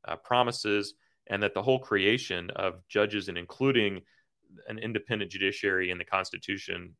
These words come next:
w-, was meant to do. You've just scrapped all of that. And so that's the first reason that the brief gives, and one, frankly, that I don't see a lot of other people focus on, and it needs to be front and center in the,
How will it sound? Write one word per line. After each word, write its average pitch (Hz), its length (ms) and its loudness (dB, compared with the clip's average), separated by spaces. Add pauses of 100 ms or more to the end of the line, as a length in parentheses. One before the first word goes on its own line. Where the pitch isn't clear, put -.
w-, 95 180 -8
was 92 200 -4
meant 87 160 -6
to - 80 -12
do. - 160 -14
You've - 180 -14
just - 300 -6
scrapped 92 300 6
all 90 180 0
of - 100 -8
that. - 260 0
And 107 120 -8
so 113 160 6
that's 117 260 10
the 98 140 2
first - 560 6 (360)
reason 101 640 2
that 95 180 0
the - 60 0
brief 101 320 2
gives, 95 380 4
and 117 180 -2
one, 175 340 2
frankly, 123 540 0 (440)
that 107 120 2
I 113 40 4
don't 151 240 2
see 143 120 -4
a 127 80 0
lot 123 160 4
of 120 80 2
other 117 140 2
people 110 540 2
focus 156 320 2
on, 95 140 0
and 92 100 -2
it 98 60 -8
needs 135 320 -2
to 101 80 -8
be 117 220 0
front 117 260 0
and 95 100 -10
center 101 380 0
in 92 80 -4
the, 87 180 -6